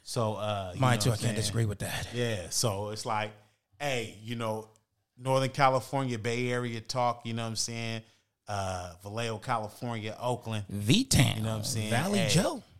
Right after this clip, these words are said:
Speaker 1: hey, we appreciate it, man. Hey, you know what I'm saying? So again, you know, I, I just wanna say, man, on the way out the door, look, I want y'all to,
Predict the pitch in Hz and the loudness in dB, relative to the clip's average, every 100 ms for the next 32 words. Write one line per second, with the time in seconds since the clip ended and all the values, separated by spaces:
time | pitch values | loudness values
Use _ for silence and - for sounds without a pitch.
0 | _ 95 85 113 110 - 123 117 101 98 | _ -12 -6 -4 -4 -4 -4 -2 -2 -4
1 | 87 87 80 87 95 95 95 92 - _ | -8 -10 -12 -12 -10 -8 -10 -12 -18 _
2 | _ - - 123 101 92 113 120 110 135 | _ -20 -6 -4 -2 -4 -4 -2 -2 -2
3 | 120 120 113 117 104 92 185 165 143 165 | -2 -2 0 0 -2 -4 0 0 -2 -4
4 | 156 143 131 165 - 170 175 160 147 127 | 0 0 4 2 4 0 0 -4 -4 -4
5 | - 131 123 123 120 113 113 123 117 107 | -2 -2 0 0 0 0 2 2 2 0
6 | 95 123 120 120 135 90 - _ _ _ | 0 2 4 4 4 2 -2 _ _ _
7 | _ _ 120 131 139 131 135 123 117 | _ _ 0 2 2 4 6 6 4